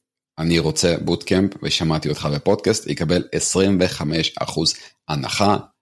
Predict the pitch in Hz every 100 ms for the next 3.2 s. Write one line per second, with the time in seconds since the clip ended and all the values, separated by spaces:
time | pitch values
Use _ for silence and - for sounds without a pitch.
0 | _ - 80 73 80 82 85 - 85 80
1 | 80 - 85 - 90 87 80 90 90 87
2 | - - - _ _ _ - 76 73 78
3 | 78 80